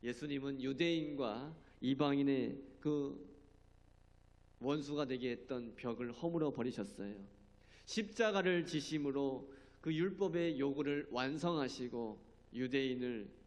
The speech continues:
이방인으로부터 구별하는 그 율법을 폐하셔서 이제 그들이 서로 화평할 뿐 아니라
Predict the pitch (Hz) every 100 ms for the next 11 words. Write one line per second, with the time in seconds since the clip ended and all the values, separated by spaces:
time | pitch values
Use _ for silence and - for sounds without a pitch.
0 | - - - 127 147 143 160 156 151 151
1 | 147 139 - 147 - 143 165 151 147 143
2 | 143 147 143 151 165 151 156 147 208 214
3 | 185 143 131 117 104 - - - - 123
4 | 139 139 139 135 135 170 175 160 - -
5 | - 196 202 214 202 202 202 202 147 139
6 | 123 117